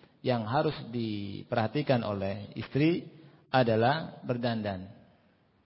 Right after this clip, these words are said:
Jangan seperti wanita-wanita atau sebagian wanita zaman sekarang, ya, berdandannya ketika pas mau keluar. Kalau di rumah tidak berdandan. Ya.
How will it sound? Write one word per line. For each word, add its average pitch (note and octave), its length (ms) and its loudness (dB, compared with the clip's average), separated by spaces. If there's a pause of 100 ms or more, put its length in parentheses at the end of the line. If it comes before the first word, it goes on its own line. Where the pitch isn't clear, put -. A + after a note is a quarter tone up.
(280)
Jangan B2 320 4
seperti A#2+ 320 0
wanita-wanita A2+ 960 2
atau G#2+ 160 -6
sebagian A2+ 400 0
wanita A2+ 240 0
zaman A2 320 0
sekarang, A#2+ 480 2 (880)
ya, A#2 240 -4
berdandannya B2 640 0
ketika C3+ 400 0
pas B2 160 -2
mau A#2+ 160 2
keluar. G2+ 560 0 (1400)
Kalau B2+ 240 8
di A#2+ 160 4
rumah B2 400 2
tidak A#2 240 -2
berdandan. F#2 560 -8 (960)
Ya. A2 240 2